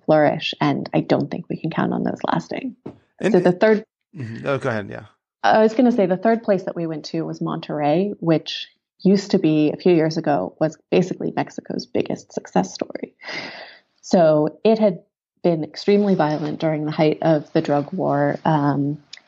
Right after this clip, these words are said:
Speaker 1: and the, but Monterrey is a pretty rich city, um, and it's home to, um, a, a technical school that is t-, called the Mo-, the M I T of Mexico. It has a lot of resources.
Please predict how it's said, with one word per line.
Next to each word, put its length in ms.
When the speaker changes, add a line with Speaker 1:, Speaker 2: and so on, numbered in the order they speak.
Speaker 1:
and 580
the, 480
but 160
Monterrey 460
is 80
a 40
pretty 320
rich 280
city, 360
um, 360
and 140
it's 120
home 320
to, 360
um, 580
a, 100
a 300
technical 420
school 440
that 180
is 300
t-, 100
called 380
the 140
Mo-, 260
the 200
M 120
I 100
T 240
of 120
Mexico. 760
It 80
has 160
a 40
lot 220
of 80
resources. 680